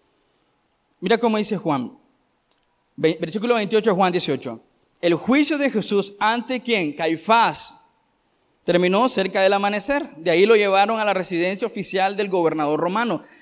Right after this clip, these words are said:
Mira, muy interesante porque Juan no lo llama de entrada a Pilato. Él sabe, lo llevaron donde Pilato.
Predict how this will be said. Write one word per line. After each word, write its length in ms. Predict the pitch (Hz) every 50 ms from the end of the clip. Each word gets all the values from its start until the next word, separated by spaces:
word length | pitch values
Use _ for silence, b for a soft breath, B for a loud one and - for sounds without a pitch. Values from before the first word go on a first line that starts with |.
| B B B B
Mira, 460 | 185 202 233 285 285 277 - - - - - _ _ _ _ _
muy 280 | 202 208 208 233 269
interesante 720 | 294 302 294 - 254 226 214 - - 247 262 269 262 294 254
porque 480 | 240 247 208 - 220 220 208 208 214 175
Juan 260 | 175 196 220 233 254
no 100 | 269 269
lo 100 | 254 233
llama 380 | 220 233 240 247 254 247 254 247
de 140 | 208 220
entrada 300 | 214 196 214 220 220 226
a 80 | 233 233
Pilato. 460 | 247 226 190 247 254 247 226 135 123 - _ _ _ _ _ _ _ _ _ _ _ _ _ _ _ _ _ _
Él 140 | - 175 196
sabe, 600 | 190 - 254 269 311 294 226 151 135 151 156 175 175
lo 100 | - 190
llevaron 400 | 196 185 180 185 202 226 247 254
donde 180 | 247 240 240 240
Pilato. 520 | 240 247 240 254 349 392 - 185 135 -